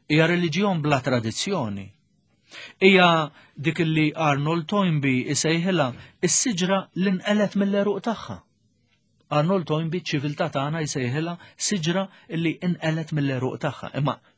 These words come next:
siġra li m'għandix eruq tiġi Christmas tree, ċoe li inti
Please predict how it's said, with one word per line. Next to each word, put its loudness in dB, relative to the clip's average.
siġra 0
li -2
m'għandix -6
eruq -6
tiġi -6
Christmas -8
tree, -4
ċoe 4
li 4
inti 2